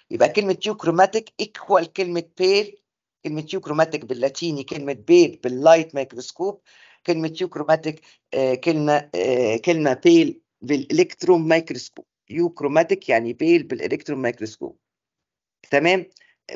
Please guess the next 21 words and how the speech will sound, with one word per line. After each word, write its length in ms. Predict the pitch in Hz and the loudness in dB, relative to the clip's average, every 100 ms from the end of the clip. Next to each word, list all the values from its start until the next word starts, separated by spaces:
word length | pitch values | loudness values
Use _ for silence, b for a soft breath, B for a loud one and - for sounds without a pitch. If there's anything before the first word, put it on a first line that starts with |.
| - | 0
بيل 420 | 190 226 233 160 | 4 4 0 0
يعني 280 | 143 131 127 | 0 0 0
فاتحة 400 | 156 156 - 139 | -2 -2 -2 -4
باللايت 520 | 127 110 110 113 120 | -2 -2 0 0 -2
مايكروسكوب. 580 | 120 - 90 - 69 - _ b b b b | -12 -12 -18 -16 -18 -20 _ b b b b
بما 260 | 165 185 | 0 2
إن 160 | 202 233 | 2 -2
النواة 300 | 185 165 175 | 0 2 4
بقت 280 | 160 107 - | 2 0 0
فاتحة، 440 | 170 - - 151 - | -4 -4 -6 -6 -6
النوية 560 | 147 147 156 160 151 | -10 -4 -2 -2 -2
هتبقى 460 | - 131 135 71 107 | -4 -6 -6 -4 -4
واضحة 280 | 120 - 110 | -6 -8 -10
جدا. 400 | - - - - _ _ _ _ - | -12 -20 -20 -20 _ _ _ _ -16
النيوكليولاس 1000 | 110 127 123 117 123 127 156 185 190 - | -12 -8 -8 -8 -6 -2 2 4 2 0
هتبقى 360 | 123 127 - 107 | -6 -6 -4 -2
واضحة 300 | - - 117 | -2 -2 -8
جدا. 380 | 80 - - _ _ _ _ _ _ _ _ _ _ - | -8 -16 -20 _ _ _ _ _ _ _ _ _ _ -14
النوية 480 | 120 123 127 160 160 | -8 -2 0 2 2
هتبقى 480 | 135 120 82 - 127 | 0 0 0 2 0
آدي، 260 | 120 110 | -2 -10